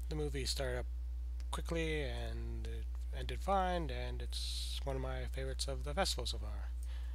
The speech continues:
And that's it for today. Um,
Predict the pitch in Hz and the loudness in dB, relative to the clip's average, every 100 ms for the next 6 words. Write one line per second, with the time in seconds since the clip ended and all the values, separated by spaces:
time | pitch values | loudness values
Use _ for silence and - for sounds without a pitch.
0 | - - - - - - 190 196 202 196 | -2 -2 -2 -2 -2 -2 -2 0 2 4
1 | 190 190 185 185 170 - 147 135 - 139 | 4 4 2 2 2 0 0 0 0 0
2 | - - - 131 - 156 190 180 175 165 | -2 -2 -2 -2 0 4 4 6 4 4
3 | 147 123 120 | 2 2 0